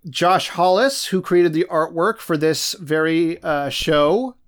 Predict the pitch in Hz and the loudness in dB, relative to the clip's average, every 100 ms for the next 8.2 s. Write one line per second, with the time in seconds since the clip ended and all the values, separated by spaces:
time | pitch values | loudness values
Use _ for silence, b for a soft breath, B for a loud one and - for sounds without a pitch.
0 | - 143 135 143 151 143 143 135 147 143 | -6 -4 -2 -2 -4 -2 -4 -4 -2 -2
1 | 143 143 156 196 240 156 131 156 151 151 | -2 -2 -2 -2 -4 -8 -6 -2 0 0
2 | 139 139 139 139 226 247 b b b b | 0 0 -2 -2 -4 -6 b b b b
3 | 156 160 165 165 160 165 _ _ - - | 2 4 4 0 -4 -6 _ _ -20 -6
4 | 214 269 - 214 233 196 190 214 214 180 | -2 0 0 2 2 2 2 2 0 0
5 | 165 190 - 196 170 165 160 - - - | 2 2 0 0 2 2 2 -2 -4 -6
6 | 185 196 185 175 - 185 175 180 165 139 | -2 2 2 2 2 2 4 2 0 -2
7 | - - 240 247 233 - 185 156 151 143 | -2 0 2 2 0 0 0 2 2 2
8 | 170 | 0